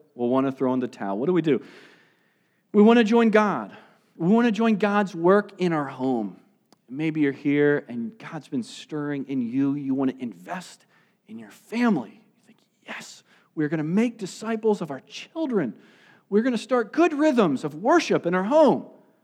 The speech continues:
So you map it out. You talk about getting the kids together. You're gonna have a Bible study and prayer and maybe even do some singing.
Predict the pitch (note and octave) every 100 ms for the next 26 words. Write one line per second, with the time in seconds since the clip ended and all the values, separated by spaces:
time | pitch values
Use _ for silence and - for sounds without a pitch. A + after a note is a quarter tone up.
0 | _ _ _ _ _ _ - B2+ G#2+ _
1 | _ _ - D3+ D3+ D3+ E3 F3+ - _
2 | _ _ _ _ _ _ _ - A#2 C#3+
3 | C3+ C#3+ C#3 D#3 F3+ F#3 F3 G#3 F#3+ -
4 | E3+ F3 G3 G3 _ _ _ _ _ -
5 | G#2+ B2+ G#2+ - C#3+ F3 F#3 - F#3 F#3
6 | F3+ _ - A2 - D#3 D#3+ E3 E3 _
7 | - A#2+ D#3 F3+ E3 D3 E3 B2 G#2+ -
8 | F#3 F#3+ F#3+